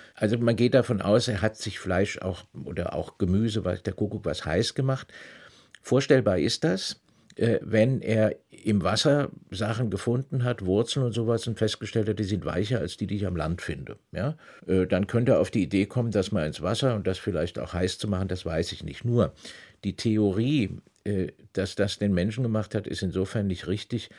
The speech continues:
als durch Kochen die Verfügbarkeit von Mikronährstoffen, wie da behauptet, nicht besser wird. Ja? Also Kochen ist so, so eine Sache,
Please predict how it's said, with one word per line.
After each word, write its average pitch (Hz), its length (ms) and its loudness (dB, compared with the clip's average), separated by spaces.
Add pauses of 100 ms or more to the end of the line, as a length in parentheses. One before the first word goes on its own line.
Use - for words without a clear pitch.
(320)
als - 200 -2
durch 92 260 -2
Kochen 110 580 -2 (500)
die 90 100 -4
Verfügbarkeit 113 1000 -2
von 87 180 -2
Mikronährstoffen, 101 920 -2
wie 87 100 -6
da 82 160 0
behauptet, 87 520 -6
nicht - 200 -6
besser 78 360 0
wird. - 300 -18 (140)
Ja? 101 240 -4 (420)
Also 104 180 0
Kochen 143 380 4
ist 110 200 0
so, 120 300 0
so 107 140 0
eine 113 160 2
Sache, 107 440 2